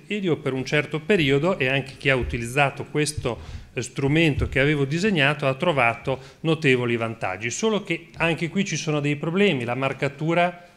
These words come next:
tiene poco tempo, cioè se si ha un problema col paziente precedente poi si rischia di arrivare in sala operatoria e il paziente non è più marcato oppure è sbiadita, quindi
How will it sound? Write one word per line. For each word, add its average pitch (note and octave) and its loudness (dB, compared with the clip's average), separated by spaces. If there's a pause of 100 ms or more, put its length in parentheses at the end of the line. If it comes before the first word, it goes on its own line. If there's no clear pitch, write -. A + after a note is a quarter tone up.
(260)
tiene D3+ 2
poco C#3+ 0
tempo, D3 0
cioè - -2
se - -4
si D#3+ -2
ha D#3 6
un C#3+ 0
problema D3 0
col C3 -4
paziente D#3 -2
precedente D#3+ -2
poi D3 -4
si - -6
rischia C3 -2 (380)
di C#3 -6
arrivare B2+ 2
in B2 -4
sala C3 -2
operatoria C3+ 2
e D3+ 0
il D3+ 0
paziente C#3 -2
non C3 0
è A#2+ -2
più B2 -6
marcato C3 -2
oppure C#3+ -2
è C3+ -4
sbiadita, C3+ -4
quindi D3+ -4